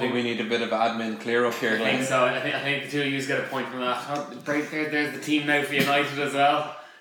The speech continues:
Speaker 2: De Gea, Varela, Smalling, Blind, Rojo, Carrick, Fellaini, Lingard, Mata, Martial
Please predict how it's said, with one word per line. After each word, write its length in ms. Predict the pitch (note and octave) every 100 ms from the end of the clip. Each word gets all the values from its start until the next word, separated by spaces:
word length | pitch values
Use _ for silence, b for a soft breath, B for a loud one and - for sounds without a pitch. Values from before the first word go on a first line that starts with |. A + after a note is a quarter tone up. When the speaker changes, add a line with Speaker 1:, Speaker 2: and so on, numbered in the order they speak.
| -
Speaker 2:
De 80 | A#2
Gea, 280 | B2+ C3 B2
Varela, 420 | B2 B2 B2 B2
Smalling, 520 | - - B2 B2 B2 A#2
Blind, 400 | A#2+ B2 A#2+ A#2
Rojo, 280 | A#2+ B2 A#2
Carrick, 340 | - B2 A#2+
Fellaini, 680 | - A#2+ A#2+ A#2+ B2 A#2+ A2+
Lingard, 440 | B2+ B2 B2 A#2
Mata, 320 | A#2+ A#2 A#2+
Martial 360 | A2+ A2+ A2+